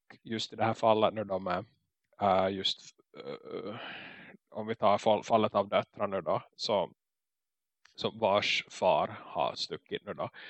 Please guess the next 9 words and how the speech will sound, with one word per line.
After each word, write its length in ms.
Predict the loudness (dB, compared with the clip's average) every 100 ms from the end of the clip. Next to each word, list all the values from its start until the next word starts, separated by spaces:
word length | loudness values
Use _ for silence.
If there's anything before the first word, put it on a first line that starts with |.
| -18 -20 -20 _
Och 460 | 0 2 2 0 -6 _ _ _
så 640 | -4 4 6 6 4 2 -2 -14 -20 _
den 240 | -6 0 0
här 80 |
klassiska 500 | 6 6 6 0 -6
bilden 340 | -2 0 0 0
då, 60 |
att 120 | 0 -2
liksom 560 | -4 -6 -6 -14 -18